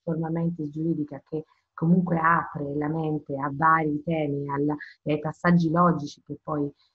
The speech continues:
sono implicati in tutta una serie di, ehm, di questioni professionali,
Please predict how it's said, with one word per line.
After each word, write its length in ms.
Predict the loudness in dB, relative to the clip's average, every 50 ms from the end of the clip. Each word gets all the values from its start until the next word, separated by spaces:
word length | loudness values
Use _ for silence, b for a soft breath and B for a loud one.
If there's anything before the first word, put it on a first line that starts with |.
| _ _
sono 180 | -4 -2 0
implicati 560 | 0 0 -2 -2 -6 -6 -4 -6 -6 -6 -8 -12
in 80 | -12
tutta 240 | -10 -12 -12 -10 -10
una 140 | -10 -10 -12
serie 440 | -12 -8 -6 -4 -4 -4 -4 -4 -4
di, 240 | -4 -4 -4 -4 -6 -10
ehm, 1040 | -12 -10 -8 -8 -8 -8 -8 -8 -8 -8 -8 -10 -10 -10 -10 -10 -12 -12 -14 -16 -18 -20 _ _ _ _ _ _ _ b b b b _ _
di 120 | -10 -8 -4
questioni 480 | -4 -4 -4 -2 -2 -2 0 0 -2
professionali, 960 | -2 -4 -6 -8 -8 -10 -10 -4 -2 0 0 2 0 0 -2 -2 -2 -2 -2